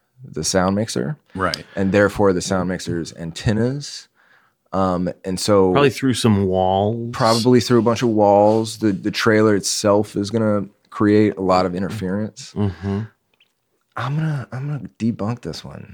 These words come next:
Speaker 2: All right.
Speaker 1: Um, you know, I mean, it, in, unless what it would have to be is the, the sound mixer would need to be close enough to the trailers, which could happen. And then what also is supposed to happen when actors walk away,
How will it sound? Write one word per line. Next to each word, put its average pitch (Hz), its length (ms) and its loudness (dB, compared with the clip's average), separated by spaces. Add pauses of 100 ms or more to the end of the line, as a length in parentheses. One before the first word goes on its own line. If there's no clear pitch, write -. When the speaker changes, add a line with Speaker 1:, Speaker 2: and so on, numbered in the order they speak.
Speaker 2:
All 107 60 -4
right. 160 280 -6
Speaker 1:
Um, 92 600 -2 (320)
you 147 120 4
know, 143 260 8
I 123 60 -2
mean, 135 280 2
it, 139 260 4 (100)
in, 127 280 0
unless 127 920 0
what 117 280 4
it 110 60 2
would 107 140 0
have 117 300 -2
to 127 60 -8
be 104 340 2
is 85 480 -4
the, 92 180 -2
the 87 180 -8
sound 110 400 0
mixer 101 320 -4
would 92 140 -4
need 90 180 -6
to - 60 -14
be 92 100 -6
close 98 400 -4
enough 87 360 -8 (460)
to 127 160 4
the 135 100 4
trailers, 87 640 2
which - 440 -6
could 202 180 4
happen. 85 500 -4 (140)
And 107 200 0
then 104 520 0
what 127 200 2
also 135 300 4
is 113 120 0
supposed 101 400 -4
to 117 60 -4
happen 113 380 -2
when 107 160 -2
actors 123 480 -2
walk 92 360 0
away, 87 560 -6